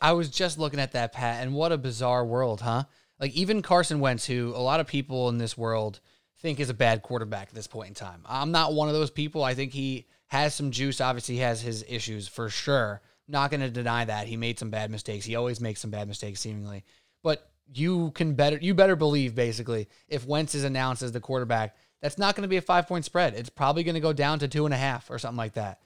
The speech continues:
Uh, even Carson Wentz, who you might think sucks, is worth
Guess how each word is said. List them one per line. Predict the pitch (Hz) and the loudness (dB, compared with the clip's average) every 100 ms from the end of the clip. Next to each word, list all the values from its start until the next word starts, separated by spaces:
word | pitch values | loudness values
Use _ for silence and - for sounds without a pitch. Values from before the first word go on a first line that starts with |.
| _ _ | _ _
Uh, | 135 139 | -2 -2
even | 151 196 202 | 0 0 2
Carson | 185 190 170 | 4 4 2
Wentz, | 175 160 151 | 0 0 0
who | 151 | -4
you | 147 147 | -2 -2
might | 151 160 | -2 -2
think | 160 | -4
sucks, | - 170 139 - - _ _ | -4 0 0 -2 -16 _ _
is | 143 123 | -6 -2
worth | 139 143 | 0 0